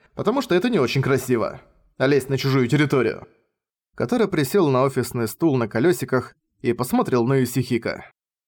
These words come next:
«А тебе это зачем? Думаете, дом перестраивать?» «Не, не поэтому»,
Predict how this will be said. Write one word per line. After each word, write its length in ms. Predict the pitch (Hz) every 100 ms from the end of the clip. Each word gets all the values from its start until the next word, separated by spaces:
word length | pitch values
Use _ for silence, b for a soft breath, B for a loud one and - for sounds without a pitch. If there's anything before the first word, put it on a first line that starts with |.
| _ _ _
«А 120 | -
тебе 240 | 117 208 254
это 80 | 123
зачем? 360 | 135 135 107 - _ _ _ -
Думаете, 500 | 120 143 156 131 131
дом 180 | 208
перестраивать?» 720 | 294 269 - 139 113 101 - - _ _ _ _ _
«Не, 340 | 123 135 147 120
не 120 | 113
поэтому», 680 | 147 139 117 98 62 -